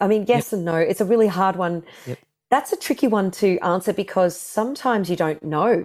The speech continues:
Speaker 1: that it's that. You know, I'm, it's
Speaker 2: Yeah,
Speaker 1: five
Speaker 2: right.
Speaker 1: years later now,
Speaker 2: Okay.
Speaker 1: four, four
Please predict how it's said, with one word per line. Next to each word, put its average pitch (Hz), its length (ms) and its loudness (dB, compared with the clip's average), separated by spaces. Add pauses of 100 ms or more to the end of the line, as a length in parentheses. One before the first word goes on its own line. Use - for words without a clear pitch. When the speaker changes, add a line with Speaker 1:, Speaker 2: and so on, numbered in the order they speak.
Speaker 1:
that 165 100 0
it's - 200 -12
that. - 440 -6 (600)
You 226 100 4
know, 165 160 4
I'm, 170 220 2
it's 143 120 2
Speaker 2:
Yeah, 147 100 4
Speaker 1:
five 196 240 6
Speaker 2:
right. 170 100 2
Speaker 1:
years 185 200 2
later 160 480 0
now, 156 180 0
Speaker 2:
Okay. 165 80 -4
Speaker 1:
four, 185 280 2
four 202 180 0